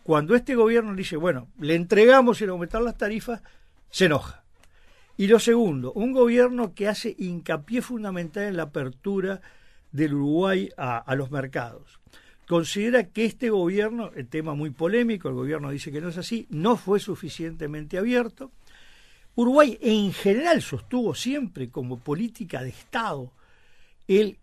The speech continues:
pretender bajar lo que se llama el arancel externo común, eh,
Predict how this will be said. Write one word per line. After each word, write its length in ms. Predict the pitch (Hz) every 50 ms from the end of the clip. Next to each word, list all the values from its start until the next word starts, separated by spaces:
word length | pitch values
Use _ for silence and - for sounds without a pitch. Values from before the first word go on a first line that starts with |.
| _ - - - - -
pretender 640 | 165 156 151 143 - 151 147 170 180 233 247 240 - -
bajar 540 | 131 139 160 151 - - 202 220 220 220 -
lo 120 | 170 151
que 80 | 147 160
se 40 | 180
llama 120 | 196 214
el 60 | 185
arancel 440 | 160 147 143 143 131 - - 214 202
externo 540 | 151 - - - 202 208 202 190 170 143 120
común, 500 | - 127 131 170 196 175 131 117 107 104 - - - _ _ _ _ - - -
eh, 120 | 185 190